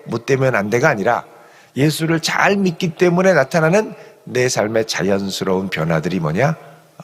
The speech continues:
믿음의 열매라는 겁니다. 그러니까 믿음이 있으면 반드시 그 믿음이 우리의 행동에 반영되게 돼 있죠. 그러니까 여러분,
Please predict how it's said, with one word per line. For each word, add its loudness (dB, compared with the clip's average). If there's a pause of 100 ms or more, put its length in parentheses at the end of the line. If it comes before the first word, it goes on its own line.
(140)
믿음의 -4 (400)
열매라는 -6
겁니다. -18 (680)
그러니까 -8
믿음이 2
있으면 -2 (640)
반드시 -2
그 -2
믿음이 0 (340)
우리의 2
행동에 0
반영되게 -4
돼 -8
있죠. -16
그러니까 0
여러분, 0